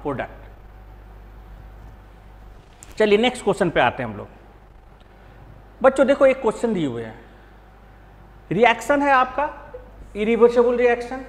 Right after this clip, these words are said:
the reaction N two plus three H two gives two N H three is happening under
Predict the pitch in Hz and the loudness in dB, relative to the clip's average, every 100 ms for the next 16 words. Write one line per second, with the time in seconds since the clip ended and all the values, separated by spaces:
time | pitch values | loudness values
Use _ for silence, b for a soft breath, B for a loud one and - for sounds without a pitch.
0 | - - - - - - - - - - | -20 -20 -20 -20 -20 -20 -20 -20 -20 -20
1 | - - - - 226 220 214 220 - 294 | -20 -20 -20 0 0 2 0 2 0 0
2 | 214 226 226 320 - 233 233 - 240 196 | 0 -2 2 0 2 2 2 -2 -2 2
3 | 202 - - 131 120 175 254 - - - | 0 0 -8 -8 -4 -2 -2 -4 -18 -20
4 | - - - 294 262 214 202 - 139 123 | -20 -10 -2 4 4 4 -2 -6 -8 -8
5 | - 214 - - 202 - 247 220 127 - | -10 -10 -10 -2 -2 0 -2 -2 -6 -10
6 | 190 220 - 196 233 | -10 -10 -10 -2 0